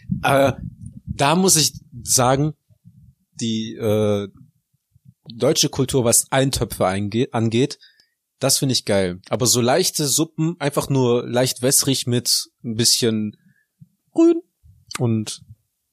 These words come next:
keine Ahnung. Also je dickflüssiger die Suppe, desto gerne esse ich das, aber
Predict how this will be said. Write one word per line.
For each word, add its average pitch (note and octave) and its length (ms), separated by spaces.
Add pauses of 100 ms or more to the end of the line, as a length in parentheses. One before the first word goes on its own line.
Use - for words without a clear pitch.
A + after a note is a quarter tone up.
(760)
keine A#2 180
Ahnung. G#2 400 (1120)
Also G#2+ 200
je A#2 140
dickflüssiger A#2 600
die A2+ 80
Suppe, C#3 260
desto A#2 260
gerne A#2 260
esse - 160
ich - 80
das, - 140
aber G#2 180